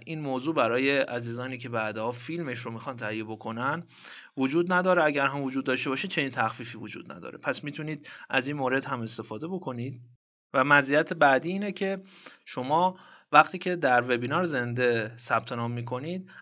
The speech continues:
اگر بعداً به هر دلیلی نتونستین در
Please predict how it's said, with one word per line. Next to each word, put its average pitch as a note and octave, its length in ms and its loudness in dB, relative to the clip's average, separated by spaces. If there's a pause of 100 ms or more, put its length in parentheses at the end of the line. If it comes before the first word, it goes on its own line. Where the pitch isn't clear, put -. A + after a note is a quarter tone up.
اگر F3+ 260 0
بعداً C#3 440 6
به D3 160 0
هر G3 260 2
دلیلی E3+ 540 0
نتونستین A#2+ 920 -6 (340)
در A2 420 2